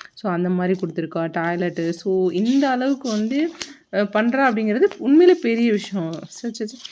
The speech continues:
எனக்கே ஒரு, எப்படி சொல்றது, ஆச்சரியமா இருக்கு. So, நல்லா இருக்கு, பண்ணியிருக்கா. அப்புறம்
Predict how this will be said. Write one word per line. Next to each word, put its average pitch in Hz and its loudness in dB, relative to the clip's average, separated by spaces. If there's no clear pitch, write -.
எனக்கே 269 0
ஒரு, 214 4
எப்படி 196 2
சொல்றது, 185 -2
ஆச்சரியமா 202 -4
இருக்கு. 170 -6
So, 208 -10
நல்லா 196 -2
இருக்கு, 170 -4
பண்ணியிருக்கா. 165 -6
அப்புறம் 202 -6